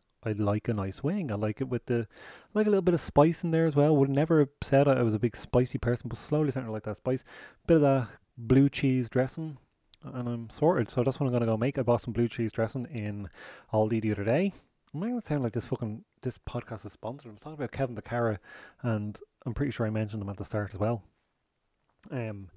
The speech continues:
but, uh, yeah, so I'm gonna go make some of them. They're buffalo ones. Um, you know, like, it's very hard to actually find buffalo sauce. If anyone can recommend a good buffalo sauce to actually buy,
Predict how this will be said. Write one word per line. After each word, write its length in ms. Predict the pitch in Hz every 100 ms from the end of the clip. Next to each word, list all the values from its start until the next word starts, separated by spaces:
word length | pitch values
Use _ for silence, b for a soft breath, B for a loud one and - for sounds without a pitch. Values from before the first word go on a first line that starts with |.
| B B B B -
but, 520 | 117 107 - - - -
uh, 800 | 113 107 101 101 98 98 104 - - _ -
yeah, 280 | 143 180 131
so 140 | -
I'm 120 | 135
gonna 140 | 127 127
go 100 | 117
make 280 | 120 - -
some 160 | - 110
of 40 |
them. 100 | 113
They're 80 | 104
buffalo 420 | 92 120 - 113
ones. 520 | 107 156 196 - - _ _ -
Um, 580 | 113 107 101 98 98 92 b b b _
you 80 | 180
know, 260 | 254 285 -
like, 200 | 190 190
it's 80 | 165
very 160 | 214
hard 160 | 185 180
to 60 | 139
actually 200 | - 120
find 320 | 123 123 107
buffalo 300 | 117 139 110
sauce. 280 | 117 104 131
If 80 |
anyone 240 | 139 196 160
can 120 | 135
recommend 280 | 120 127 107
a 40 |
good 260 | 113 95 -
buffalo 360 | 107 - 107
sauce 280 | 98 104 95
to 80 | -
actually 260 | 104 - 98
buy, 460 | - 104 123 170